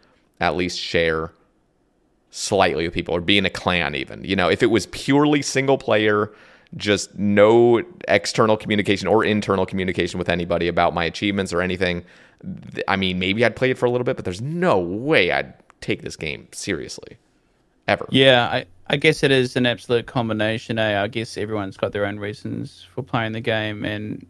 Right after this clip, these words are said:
Speaker 2: no, you're spot on. Like, I have a tab in my bank called Fashion. <laughs> And every time I take it out, you know, and you go to a maxing party, it's absolutely with the intent that you wanna come with, like, some really cool, notable items to impress other people.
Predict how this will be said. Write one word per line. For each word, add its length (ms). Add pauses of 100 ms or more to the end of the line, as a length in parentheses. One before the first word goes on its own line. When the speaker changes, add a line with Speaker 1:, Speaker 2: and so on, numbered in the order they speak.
Speaker 2:
no, 140
you're 140
spot 220
on. 160
Like, 280 (640)
I 160
have 100
a 60
tab 460
in 120
my 120
bank 340
called 200
Fashion. 500 (380)
<laughs> 100 (1200)
And 160
every 140
time 180
I 100
take 280
it 80
out, 280
you 140
know, 120
and 240
you 60
go 100
to 80
a 40
maxing 360
party, 400 (520)
it's 120 (120)
absolutely 500
with 180
the 80
intent 360
that 120
you 120
wanna 160
come 320
with, 180
like, 160
some 160
really 160
cool, 160
notable 340
items 360
to 120
impress 320
other 140
people. 400